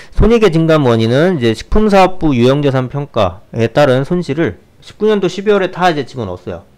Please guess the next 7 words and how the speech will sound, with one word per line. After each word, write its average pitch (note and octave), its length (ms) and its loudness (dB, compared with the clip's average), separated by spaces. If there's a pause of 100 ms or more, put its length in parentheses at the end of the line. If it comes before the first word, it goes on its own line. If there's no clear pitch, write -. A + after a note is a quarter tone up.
(120)
그래서 D3+ 360 -4
지금 B2 180 -10
이, A2 220 -10 (460)
이 A#2+ 160 -8
부분은 A#2 380 -8
이제, A2 360 -6 (540)
어, - 440 -16